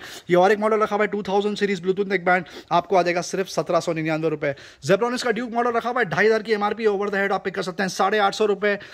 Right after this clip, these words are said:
Ant Audio Treble ट्वेल्व हंड्रेड रखा हुआ है, पाँच हज़ार की एमआरपी है, आपको आ जाएगा सिर्फ पाँच सौ निन्यानवे रुपये। और भी बहुत सारे ऑप्शन रखे हुए हैं। ये देख सकते हैं जेबीएल का बहुत ही सुपर प्रोडक्ट है,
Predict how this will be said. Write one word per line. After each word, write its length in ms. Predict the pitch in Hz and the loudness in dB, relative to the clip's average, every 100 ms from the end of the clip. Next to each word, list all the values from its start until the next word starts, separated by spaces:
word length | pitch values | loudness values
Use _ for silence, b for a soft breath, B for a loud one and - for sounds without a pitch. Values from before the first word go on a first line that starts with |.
| B - | B -2
Ant 200 | 180 226 | 0 2
Audio 300 | 220 214 226 | 0 2 0
Treble 340 | 208 208 214 220 | 2 0 0 0
ट्वेल्व 180 | 214 214 | -2 0
हंड्रेड 200 | 220 208 | -2 -4
रखा 140 | 202 | -2
हुआ 120 | 202 | 0
है, 140 | 202 - | 0 0
पाँच 360 | 202 233 254 - | 0 2 -2 -4
हज़ार 380 | 170 160 202 202 | -4 0 -2 -2
की 160 | 208 190 | -2 -2
एमआरपी 420 | 185 180 175 185 | -2 -4 -2 -2
है, 180 | 180 175 B B | -2 -4 B B
आपको 240 | 165 175 190 | -4 0 0
आ 80 | 170 | 0
जाएगा 200 | 170 165 | 0 -2
सिर्फ 320 | - 180 180 - | -4 -6 -4 -4
पाँच 220 | 165 156 | -4 -4
सौ 140 | 170 | -6
निन्यानवे 460 | 160 143 147 151 156 | -6 -6 -6 -4 -4
रुपये। 260 | 151 151 147 B B | -4 -6 -8 B B
और 180 | 156 190 | 2 2
भी 100 | 226 | 2
बहुत 200 | 190 190 | 0 2
सारे 180 | 214 214 | 2 2
ऑप्शन 220 | 208 - | 2 0
रखे 200 | 208 202 | -4 0
हुए 140 | 208 208 | 0 0
हैं। 80 | 220 B B B _ - | -6 B B B _ 2
ये 100 | 208 | 4
देख 160 | 214 | 4
सकते 220 | 214 226 226 | 2 0 0
हैं 80 | |
जेबीएल 320 | 190 202 214 214 | 2 4 4 4
का 140 | 214 175 | 2 2
बहुत 260 | 156 190 214 | 0 0 0
ही 80 | 220 | -4
सुपर 340 | 208 202 220 | -4 2 2
प्रोडक्ट 340 | 208 208 208 | 2 0 0
है, 120 | 202 | -2